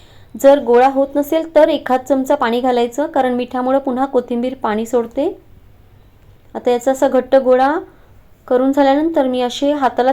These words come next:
तेल लावून रोल करून घेतले. चाळणीला तेल लावलेलं आहे. पाणी उकळल्यानंतर आपण चाळणीत हे रोल ठेवायचे आणि वाफवून घ्यायचे रोल.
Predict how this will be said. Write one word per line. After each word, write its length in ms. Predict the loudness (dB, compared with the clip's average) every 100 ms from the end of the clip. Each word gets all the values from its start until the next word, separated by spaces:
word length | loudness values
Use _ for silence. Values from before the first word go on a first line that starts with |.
| 0
तेल 160 | 0
लावून 320 | 2 0 0 -2
रोल 300 | 2 2 4
करून 300 | 2 2 0
घेतले. 420 | -2 -2 -4 -4 -6 -14 -20 -20 _ -20 _ -20 -20 0
चाळणीला 400 | 2 4 4 0 2
तेल 180 | 0 2
लावलेलं 380 | 0 2 0 0
आहे. 220 | -2 -4
पाणी 360 | -2 -2 -2 -4 -6
उकळल्यानंतर 800 | -6 0 0 0 -2 0 0 0 -4 -16 -20 -20 -14 -8
आपण 340 | -2 0 0
चाळणीत 420 | 0 0 0 -4 0
हे 120 | 2
रोल 200 | 4 2
ठेवायचे 600 | 0 -2 -2 -2 -4 -4 -6 -6
आणि 300 | -4 -4 0
वाफवून 520 | 0 0 -4 -2 0
घ्यायचे 380 | 0 -2 -2 -2
रोल. 220 | -2